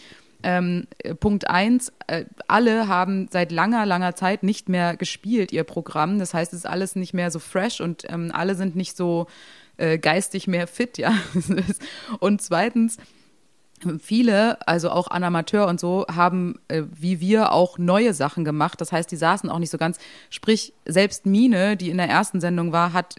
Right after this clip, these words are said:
irgendwie einen Blackout gehabt und noch mal neu angefangen. Das hat mich so ein bisschen beruhigt und dann dachte ich, "Okay, wenn wir verkacken, wir können's noch mal machen." Ist ja kein richtiges, in Anführungszeichen, Publikum drin. Das heißt, wir können wirklich wiederholen. Und das hat mich so ein bisschen beruhigt. Dann dachte ich, "Okay, wir machen's jetzt einfach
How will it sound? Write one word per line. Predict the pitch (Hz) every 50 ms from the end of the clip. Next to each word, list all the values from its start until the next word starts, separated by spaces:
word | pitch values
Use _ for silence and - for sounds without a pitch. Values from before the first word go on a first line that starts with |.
| - -
irgendwie | - 170 180 190 165 156 180
einen | 175 165
Blackout | 156 160 170 - 104 151 170 175 -
gehabt | 175 165 175 170 - -
und | 165 170
noch | 165 165
mal | 160 170 165 165
neu | 165 165 165 160
angefangen. | - 156 160 170 175 165 - 170 170 185 - - - - - - _
Das | 190 190 -
hat | 240 240
mich | 254 247 -
so | -
ein | 226 226
bisschen | 208 233 226 226 208 196
beruhigt | 190 175 170 220 277 294 -
und | 240
dann | 220 202
dachte | 190 208 - -
ich, | 202 202
"Okay, | 175 - - - 226 240 247 202
wenn | 175 190 208 202
wir | 196
verkacken, | - - 180 - - 214 214 - 226 190
wir | 185 180
können's | - 208 202 190 -
noch | 185 170
mal | 160 180 175 185
machen." | 190 185 190 - 202 -
Ist | - - -
ja | 220 208
kein | - - 185 185 202 208 196 - - _ _ _ -
richtiges, | 143 160 196 226 220 - - 208 185 175 175 -
in | 185 185
Anführungszeichen, | - 104 170 - - 165 170 165 - - 160 165 160 160
Publikum | - 190 175 170 170 - - 165 165 156
drin. | - 160 160
Das | 156 -
heißt, | 170 165 165 -
wir | 165 -
können | - 185 170 180 175 170 - - - - - - _ _ _
wirklich | - 190 190 190 180 - 175
wiederholen. | 175 170 165 165 160 190 185 170 160 170 190 190 - - - _ _ _ _ _
Und | 151 156
das | 170 185 -
hat | 202 -
mich | 190 170 156
so | 180
ein | 175 180
bisschen | 165 180 - - 185 170
beruhigt. | 165 147 156 180 196 -
Dann | - 165
dachte | 151 170 - -
ich, | - 190
"Okay, | - - - 180 160 143
wir | 156
machen's | 156 165 165 180 165
jetzt | - 156 - -
einfach | - - 139 - - 151 147 -